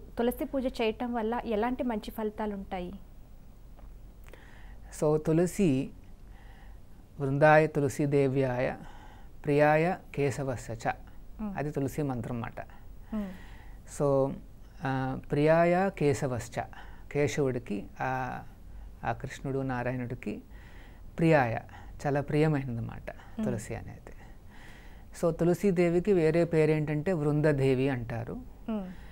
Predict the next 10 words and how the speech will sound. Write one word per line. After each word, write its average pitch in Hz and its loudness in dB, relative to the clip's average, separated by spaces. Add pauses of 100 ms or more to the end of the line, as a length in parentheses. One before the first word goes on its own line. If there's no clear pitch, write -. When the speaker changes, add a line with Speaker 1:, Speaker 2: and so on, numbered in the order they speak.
(380)
Speaker 2:
ఆమె 156 2
వృందావనానికే, 165 4 (1300)
ఆ, 135 -2 (560)
ఏమంటారు, 147 0 (440)
దేవి, 143 4 (420)
అడ్మినిస్ట్రేటర్ 143 0
అన్నమాట 117 -12
Speaker 1:
మ్మ్. - -14
Speaker 2:
ఇంగ్లీష్లో 139 0
చెప్పాలంటే. 117 -6